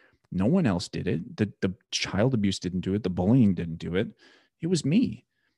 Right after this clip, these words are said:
you know? And to, to really answer your question, like, I, th-, yes, you know, one day makes a difference, but your whole life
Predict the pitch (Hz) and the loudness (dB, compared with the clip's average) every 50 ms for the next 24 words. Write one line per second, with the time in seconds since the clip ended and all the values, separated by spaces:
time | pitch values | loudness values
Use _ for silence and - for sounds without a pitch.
0 | _ _ _ _ _ _ _ _ _ _ 107 101 98 101 117 143 156 120 113 120 | _ _ _ _ _ _ _ _ _ _ 0 2 4 4 4 2 2 4 4 2
1 | 113 - - _ _ _ _ _ _ _ _ _ _ _ _ _ _ _ _ _ | 2 0 -4 _ _ _ _ _ _ _ _ _ _ _ _ _ _ _ _ _
2 | _ _ _ _ _ _ _ - _ _ - _ _ _ _ - - 131 120 113 | _ _ _ _ _ _ _ -20 _ _ -20 _ _ _ _ -2 0 2 2 2
3 | 110 - - - - _ _ _ _ _ _ - - 113 104 110 107 110 123 135 | 2 0 -4 -8 -14 _ _ _ _ _ _ -2 0 0 2 4 4 4 6 4
4 | 120 98 - 113 - - _ _ - _ _ _ _ _ _ _ _ _ _ - | 2 2 0 -6 -12 -16 _ _ -20 _ _ _ _ _ _ _ _ _ _ -2
5 | 98 107 120 - - 117 104 95 98 - - - 135 - - - - 107 95 98 | 0 0 2 0 0 0 0 0 -2 -2 -2 -2 -2 -2 -4 -6 -4 -2 0 0
6 | 95 90 90 - - - 92 101 - - _ _ _ _ _ _ _ _ - - | 0 0 -2 -4 -6 -10 -10 -10 -10 -16 _ _ _ _ _ _ _ _ -20 -20
7 | - _ _ _ _ _ _ _ _ _ _ _ _ _ _ _ _ _ _ _ | -20 _ _ _ _ _ _ _ _ _ _ _ _ _ _ _ _ _ _ _
8 | - 101 87 104 117 - - - - - - - - - _ _ _ _ _ _ | -4 0 0 0 0 -2 -4 -4 -6 -8 -14 -20 -20 -20 _ _ _ _ _ _
9 | _ _ _ _ _ _ - 90 92 90 92 104 - - - 101 104 104 101 101 | _ _ _ _ _ _ -6 -2 0 0 0 -2 -2 -2 0 2 4 4 4 4
10 | 101 101 101 101 101 - - - - - 113 - - - 98 - - - 87 - | 4 4 4 2 2 0 -4 -6 -4 -4 -4 -2 -2 -4 -6 -4 -4 -4 -4 -4
11 | - _ _ _ _ _ _ _ _ _ _ _ _ - 110 104 107 - - 123 | -6 _ _ _ _ _ _ _ _ _ _ _ _ -8 -6 -6 -6 -4 -2 -2
12 | 123 110 104 95 92 90 87 - - - | -2 -2 -2 -2 -2 -2 -4 -4 -12 -18